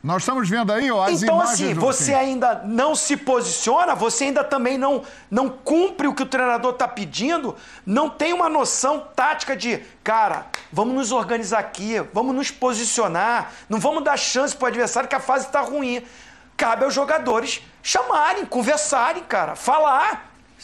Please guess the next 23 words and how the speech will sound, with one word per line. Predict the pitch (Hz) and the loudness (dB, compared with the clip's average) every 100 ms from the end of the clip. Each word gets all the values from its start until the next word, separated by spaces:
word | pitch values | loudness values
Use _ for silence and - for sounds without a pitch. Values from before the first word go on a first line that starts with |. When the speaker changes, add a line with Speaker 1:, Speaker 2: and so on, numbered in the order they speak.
| - - - - - | -20 -20 -20 -20 -4
Speaker 1:
É, | 240 233 | 0 2
os | 214 | 0
jogadores | 302 302 254 302 269 | 0 0 0 0 2
Speaker 2:
Eu | 320 | 2
Speaker 1:
estão | 226 | 2
Speaker 2:
acho. | 233 | 2
Speaker 1:
deixando | 240 - 240 220 | -2 0 0 0
a | |
desejar | 196 180 170 127 190 208 180 | 0 0 0 0 2 2 0
desde | 175 202 - | 0 -2 -2
que | 160 | -2
Jorge | 156 170 135 | 0 -2 -2
Jesus | 131 147 - | -2 -2 -2
foi | 139 | -2
embora, | 113 190 190 175 165 - - | 0 0 0 0 -4 -12 -10
na | 143 160 | -4 -4
sua | - 175 104 | -2 -2 -2
grande | 104 226 196 180 | -2 -2 0 0
maioria. | 180 139 156 196 185 170 - - - - - - | 0 0 0 2 0 0 -4 -16 -20 -20 -20 -6
E | 165 214 | 0 2
um | 311 339 | 2 0
dos | 302 294 - - | 0 0 -2 -6
poucos | - 294 330 330 294 - 294 285 277 214 - - | -2 0 2 2 0 0 0 0 0 -2 -6 -14